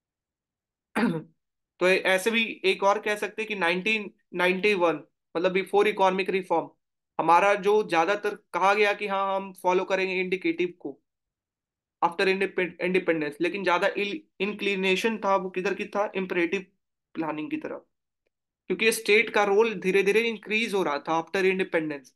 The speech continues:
धीरे धीरे सरकार जो है वो सभी चीज को कब्जाने जा रही थी, अपने अंदर लेते जा रही थी, पीएसयू का नंबर इंक्रीज होते जा रहा था,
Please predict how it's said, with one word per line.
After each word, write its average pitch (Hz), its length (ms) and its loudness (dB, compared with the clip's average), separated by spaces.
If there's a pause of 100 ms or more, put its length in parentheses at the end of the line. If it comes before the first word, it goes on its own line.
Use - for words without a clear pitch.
(340)
धीरे 196 220 4
धीरे 214 200 4
सरकार 190 520 4
जो 202 140 0
है 196 200 4
वो 190 160 -2
सभी 196 260 -4
चीज 185 200 -8
को 220 140 0
कब्जाने 180 760 -2
जा 160 180 0
रही 147 200 -8
थी, - 240 -20 (340)
अपने 202 260 0
अंदर 202 200 2
लेते 190 300 2
जा 196 140 4
रही 175 120 2
थी, 180 100 0
पीएसयू 208 460 -2
का 202 120 -2
नंबर 196 280 0
इंक्रीज 208 400 -2
होते 185 220 0
जा 151 160 0
रहा 147 120 -6
था, - 140 -20